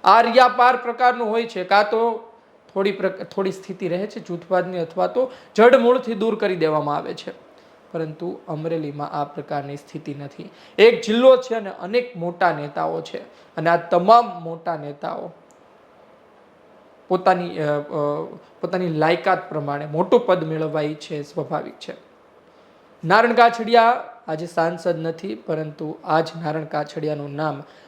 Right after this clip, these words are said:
અમરેલી જિલ્લા ભાજપને હેરાન કરી રહ્યું છે, એ પણ સ્વાભાવિક છે.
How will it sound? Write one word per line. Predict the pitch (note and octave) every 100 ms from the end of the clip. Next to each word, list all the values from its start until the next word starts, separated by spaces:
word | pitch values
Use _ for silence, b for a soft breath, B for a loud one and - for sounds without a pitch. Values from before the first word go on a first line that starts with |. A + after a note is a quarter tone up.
| b
અમરેલી | F#3 G#3+ A#3 A3+ A3+
જિલ્લા | A3+ F3+ F#3 G3
ભાજપને | F3 E3 D#3+ E3+ E3+ D3+
હેરાન | D#3 F3 D#3
કરી | E3 D3
રહ્યું | C#3+ D3 C#3
છે, | -
એ | D#3
પણ | - D#3+
સ્વાભાવિક | - C#3+ D#3 C#3 C#3+
છે. | -